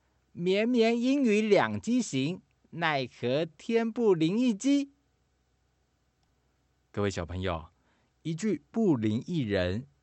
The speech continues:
从字面上就能解读出不同的想法，可见人不能太过执着、固执地认为自己所思、所想、所见的就是真理哦。看待任何事情呢，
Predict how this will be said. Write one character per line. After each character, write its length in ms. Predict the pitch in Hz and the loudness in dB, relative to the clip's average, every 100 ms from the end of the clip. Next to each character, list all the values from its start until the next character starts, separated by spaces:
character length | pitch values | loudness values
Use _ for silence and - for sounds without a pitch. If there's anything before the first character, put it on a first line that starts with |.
| _ | _
从 200 | 139 170 | -6 -6
字 180 | 214 202 | -2 -2
面 200 | 190 175 | 0 -2
上 340 | 180 160 135 | -2 -2 -2
就 140 | - | -2
能 180 | 147 131 | -2 -2
解 160 | 139 110 | -2 -6
读 220 | 95 98 | -6 -10
出 220 | - 143 | -8 -10
不 200 | 143 190 | -6 -6
同 200 | 143 98 | -4 -6
的 100 | 98 | -8
想 240 | 90 85 107 | -8 -10 -6
法， 300 | 98 85 - _ _ _ _ _ | -6 -6 -12 _ _ _ _ _
可 160 | - 107 | -8 -4
见 200 | 156 147 | -2 -2
人 320 | 107 104 120 | -2 -2 -2
不 120 | 143 160 | -4 -4
能 160 | 131 | -4
太 200 | 143 147 | -4 -6
过 160 | 143 131 | -4 -4
执 180 | 107 117 | -4 -4
着、 380 | 110 101 127 _ - | -2 -2 -4 _ -10
固 200 | 110 104 | -8 -6
执 340 | 95 90 98 _ - | -6 -6 -8 _ -10
地 140 | 110 | -8
认 240 | 139 180 | -4 -4
为 120 | 131 123 | -2 -4
自 220 | - 214 | -4 -6
己 140 | 120 | -6
所 200 | 101 85 | -8 -8
思、 400 | 80 - 190 196 - | -10 -4 -4 -4 -14
所 280 | - 98 | -8 -6
想、 300 | 113 98 78 _ _ | -4 -4 -6 _ _
所 300 | - 90 80 | -8 -6 -6
见 280 | - 202 156 | -2 -2 0
的 160 | 104 _ _ | -4 _ _
就 200 | - 92 | -6 -6
是 120 | 104 | -6
真 300 | 87 110 123 | -4 -2 -2
理 180 | 101 87 | -2 0
哦。 220 | 107 139 - _ _ _ _ _ _ _ _ _ | -2 -2 -10 _ _ _ _ _ _ _ _ _
看 160 | - 220 | -2 0
待 140 | 214 | 0
任 160 | 214 202 | 0 0
何 160 | 170 | 0
事 180 | 170 214 | -2 -4
情 300 | 180 - 123 | -6 -4 -2
呢， 220 | 131 131 | 0 -2